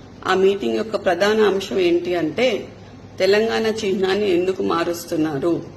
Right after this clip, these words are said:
తెలంగాణ చిహ్నం నుంచి కాకతీయులని, కాకతీయ, ఆ, క-, కళాతోరణాన్ని తీసేయటం, వాళ్ళు ఖండించటము, చార్మినార్ని తీసేయటం, ఖండించటం జరుగుతుంది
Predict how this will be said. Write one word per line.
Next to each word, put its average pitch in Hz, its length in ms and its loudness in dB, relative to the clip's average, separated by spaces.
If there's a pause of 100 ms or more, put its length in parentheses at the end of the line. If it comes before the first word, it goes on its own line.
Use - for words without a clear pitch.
(420)
తెలంగాణ 214 460 2
చిహ్నం 196 500 -2
నుంచి 185 500 -2 (500)
కాకతీయులని, 196 840 0 (120)
కాకతీయ, 202 840 0 (580)
ఆ, 175 220 -2 (260)
క-, 180 300 6
కళాతోరణాన్ని 196 800 0
తీసేయటం, 180 680 -2
వాళ్ళు 175 180 -2
ఖండించటము, 175 920 0 (100)
చార్మినార్ని 185 600 0
తీసేయటం, 170 600 -4
ఖండించటం 156 640 -6
జరుగుతుంది 147 760 -8